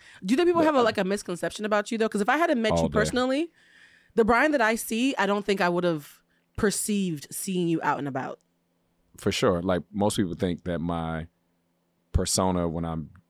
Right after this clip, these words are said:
Speaker 2: performing is my persona all the time. They expect me to be a lot more <clears throat> turned up and lit on a consistent basis. And
Speaker 1: Right.
Speaker 2: if I'm not on stage or, or in D J ing and performing in some capacity, I'm super chill.
Speaker 1: I
Speaker 2: And that's
Speaker 1: love
Speaker 2: what people
Speaker 1: that.
Speaker 2: misunderstand all the time. They think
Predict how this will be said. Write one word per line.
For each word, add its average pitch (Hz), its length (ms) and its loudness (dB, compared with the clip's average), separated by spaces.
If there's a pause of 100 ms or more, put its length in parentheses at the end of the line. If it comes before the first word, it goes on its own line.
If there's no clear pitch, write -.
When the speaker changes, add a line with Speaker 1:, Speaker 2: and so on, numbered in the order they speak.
(520)
Speaker 2:
performing 87 880 -2
is 87 160 -10
my 92 120 -2
persona 87 380 -6
all 87 80 -6
the 87 60 -8
time. 92 160 -4
They 90 80 -2
expect 98 240 -2
me 90 120 -2
to 82 60 -4
be 82 100 -6
a 80 100 -8
lot 98 200 -4
more 92 340 -4
<clears throat> - 1080 -6
turned 107 220 2
up 95 140 2
and 87 120 0
lit 92 340 2
on 90 120 -2
a 85 40 -4
consistent 87 420 -4
basis. 87 380 0
And - 160 -4
Speaker 1:
Right. 139 360 -8 (160)
Speaker 2:
if 113 140 -4
I'm 110 120 2
not 113 160 4
on 101 100 2
stage 101 380 0
or, 87 280 -2
or 87 240 -8 (340)
in 87 220 -4 (200)
D 92 160 -4
J 92 140 0
ing 90 60 0
and 87 120 -2
performing 92 300 0
in 92 40 0
some 92 140 -2
capacity, 92 560 -2
I'm 85 240 -4
super - 420 -6
chill. - 380 -10 (380)
Speaker 1:
I 254 60 -4
Speaker 2:
And - 80 2
that's - 200 0
Speaker 1:
love 95 120 0
Speaker 2:
what - 60 -10
people 95 260 -4
Speaker 1:
that. - 100 -12
Speaker 2:
misunderstand 90 1000 -6
all 85 140 -8
the 78 80 -12
time. 80 300 -8
They 85 80 -8
think 82 240 -4